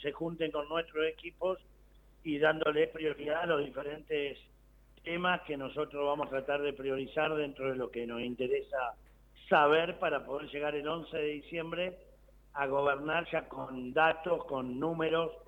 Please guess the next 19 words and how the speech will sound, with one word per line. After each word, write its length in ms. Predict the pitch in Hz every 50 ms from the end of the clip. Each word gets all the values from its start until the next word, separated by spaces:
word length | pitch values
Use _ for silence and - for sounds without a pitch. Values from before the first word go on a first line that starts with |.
| - - - - - - - - -
con 460 | - 139 139 131 123 127 123 123 127
una 260 | 139 147 151 143 131 -
situación 1080 | - 143 - 147 - - - - 147 147 147 147 143 143 143 139 135 131 127 123 120 117 -
sabida, 680 | 165 156 147 151 170 180 180 185 190 190 196 196 196 - - - - - - - - - -
cosa 320 | - 165 160 156 - 160
de 120 | 147 143
no 180 | 147 165 180 180
perder 400 | 165 156 147 151 160 156 151 156
tiempo 380 | - 170 175 175 170 160 185 160
y 100 | 131 -
ya 120 | 156 156
desde 260 | 156 156 147 143 143
el 80 | 139 147
once 240 | 156 170 156 - 165
de 60 | 151
diciembre 360 | 131 - 151 160 170 175 175
poder 300 | 165 139 139 139 143 147
estar 280 | 151 143 - - 151 147
a-, 460 | 147 143 139 131 131 127 120 113 110